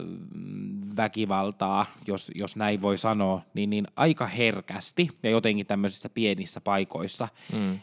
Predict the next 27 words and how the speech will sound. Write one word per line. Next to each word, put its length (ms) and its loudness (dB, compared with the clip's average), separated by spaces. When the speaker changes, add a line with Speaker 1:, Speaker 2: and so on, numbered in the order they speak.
Speaker 1:
Ehkä 260 0
mun 140 2
mielestä 420 2
oli 240 0
täyttää 380 0
niinkö 280 -4
kaiken 360 2
mahdollisen, 640 -4
ö, 500 -10
kriteerin 640 -2
ja 80 -2
merkit, 420 -2
merkit 400 -2
sille, 360 -4
ja 260 -6
mä 100 0
en 60 2
pysty 320 0
ymmärtämään. 640 -2
M-, 80 -4
voin 180 2
kuvitella 460 2
sen, 340 -2
sen 240 -4
tota 220 -4
tyypin, 540 0
kahdeksantoistavuotias 1600 -6